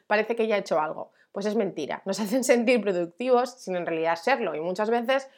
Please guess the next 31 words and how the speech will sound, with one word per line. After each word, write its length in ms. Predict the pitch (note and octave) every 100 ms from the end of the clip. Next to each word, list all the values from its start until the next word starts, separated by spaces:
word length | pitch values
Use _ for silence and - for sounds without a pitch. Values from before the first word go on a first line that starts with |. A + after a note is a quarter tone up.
| _ -
por 120 | F#3
eso 100 | G#3+
hay 60 |
mucha 340 | A3 A#3 B3+ B3
gente, 240 | B3+ A3
y 60 | F3
yo 100 | G#3
lo 120 | G#3
comparto 380 | E3+ E3+ F#3+ G#3
un 80 | G#3
poco, 260 | A#3+ A#3+
que 60 | G#3+
está 140 | F#3
en 80 | G3
contra 320 | G#3+ A3+ D#3+
de 220 | D3 D3+ -
las 180 | D#3+
listas 240 | F3+ F#3 G3+
de 80 | G3
tareas 340 | G3 G3 G3
como 200 | G3+ G3+
tal, 220 | A#3 C4+ - - -
porque 180 | - F3+
muchas 280 | G3 G3 G#3+
veces, 240 | A3 A#3
pues 180 | A#3+ G#3
eso, 160 | G#3 G#3+
al 80 | E3+
final 260 | F#3 F3
se 80 | A3
terminan, 680 | G3+ F#3+ F3+ G3 A3+ A#3+